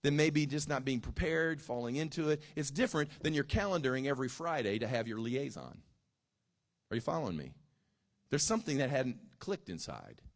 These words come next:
That's what he's saying here. Practice, the practice of sin. "For his seed remains in him, and he cannot sin or cannot practice sin because he's been born of God."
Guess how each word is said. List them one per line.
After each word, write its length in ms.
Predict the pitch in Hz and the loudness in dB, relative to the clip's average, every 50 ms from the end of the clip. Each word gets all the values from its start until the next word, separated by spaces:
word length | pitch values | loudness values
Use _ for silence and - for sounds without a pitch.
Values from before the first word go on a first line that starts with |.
| _ _ _ _ _ _ _ _ _ _ - - - - - | _ _ _ _ _ _ _ _ _ _ -14 -14 -12 -6 -4
That's 200 | 101 104 - - | -4 -2 -2 -4
what 100 | 107 107 | -4 -4
he's 80 | 104 | -4
saying 300 | - 156 170 170 131 90 | -4 -4 -4 -4 -6 -8
here. 220 | 73 71 - - - _ _ _ _ _ _ _ _ _ _ _ _ _ _ _ _ _ _ _ _ - | -8 -12 -14 -16 -20 _ _ _ _ _ _ _ _ _ _ _ _ _ _ _ _ _ _ _ _ -12
Practice, 800 | - - 220 202 185 - - - 87 - - - - - - _ _ | -8 -4 -4 -4 -4 -6 -10 -16 -12 -12 -10 -12 -12 -14 -16 _ _
the 60 | - - | -20 -10
practice 460 | - - 92 90 - - 95 - - | -6 -4 -4 -4 -4 -6 -10 -10 -10
of 100 | 78 - | -12 -12
sin. 320 | - - - - - - _ _ _ _ _ _ _ _ _ _ _ _ _ _ _ _ _ _ _ _ _ | -14 -14 -16 -18 -20 -20 _ _ _ _ _ _ _ _ _ _ _ _ _ _ _ _ _ _ _ _ _
"For 140 | - 131 131 | 0 0 2
his 200 | 120 180 165 - | 2 2 2 2
seed 380 | - - - 214 226 226 226 | 2 0 2 2 2 2 4
remains 500 | 202 196 180 180 202 220 233 247 233 170 | 2 2 2 4 4 6 6 4 4 2
in 80 | 156 147 | 0 0
him, 300 | 127 139 143 147 165 160 | 2 4 4 2 2 2
and 120 | 147 156 | 0 0
he 80 | 160 156 | 0 -2
cannot 540 | 147 - 196 190 208 196 139 104 104 - - | -2 -2 0 2 2 2 0 -2 -4 -6 -6
sin 340 | - - 101 92 90 92 123 | -6 -4 -4 -2 -2 -4 -4
or 60 | 139 | -4
cannot 320 | - - 127 123 117 104 | -2 -2 0 0 0 -2
practice 380 | - - 147 147 139 - 107 - | 0 0 0 0 0 -2 -6 -6
sin 180 | - 120 123 | -4 -4 -4
because 280 | 135 151 143 - 135 123 | -4 -4 -2 -2 -2 0
he's 120 | 139 143 | -2 -4
been 140 | 135 143 147 | -4 -4 -4
born 240 | 135 120 117 120 117 | -2 -2 -2 -2 -2
of 100 | 131 139 | -2 0
God." 340 | 160 185 190 165 123 101 | 2 2 2 2 2 0